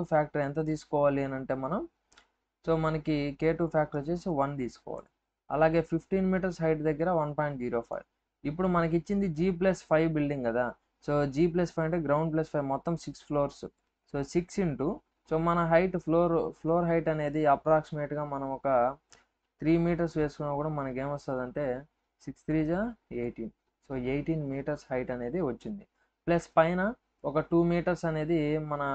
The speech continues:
స్టెయిర్ కేస్ హెడ్ రూమ్‌కి దేనికైనా తీసుకుంటే టోటల్గా మనకి ఎంత ఉంటుంది? ట్వంటీ మీటర్స్. So, అటు ట్వంటీ మీటర్స్ హైట్ మనకి వాల్యూ ఎంత? వన్ పాయింట్ జీరో సెవెన్. కే టూ అనే వాల్యూ వన్ పాయింట్ జీరో సెవెన్.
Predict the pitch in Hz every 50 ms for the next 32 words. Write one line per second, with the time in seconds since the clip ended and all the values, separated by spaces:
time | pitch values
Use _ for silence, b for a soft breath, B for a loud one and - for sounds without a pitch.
0 | 135 135 135 - - - 151 160 156 156 - 170 160 156 - 151 139 135 127 147
1 | 151 151 147 135 143 143 139 135 135 139 131 139 135 127 131 139 139 - - 147
2 | 139 - 185 165 - 147 147 147 151 151 151 151 151 143 139 131 131 123 131 131
3 | 135 143 139 131 135 127 151 196 - _ _ _ _ _ _ - 147 151 156 156
4 | 175 170 147 127 113 - 98 92 - _ _ _ _ _ - - 165 160 156 147
5 | 151 143 - 160 165 170 170 190 196 190 190 185 180 175 185 175 170 - 160 165
6 | 175 170 170 160 156 156 151 - - 151 143 135 139 151 156 160 160 - - 139
7 | 139 147 156 170 165 156 147 143 - 143 143 151 143 151 160 151 - 175 190 226
8 | 262 240 160 139 127 120 127 139 147 151 147 - - 135 120 117 113 - _ -
9 | - 139 139 135 156 147 147 139 131 127 127 127 127 151 170 151 135 131 131 -
10 | 160 175 165 131 127 123 123 120 - 123 107 -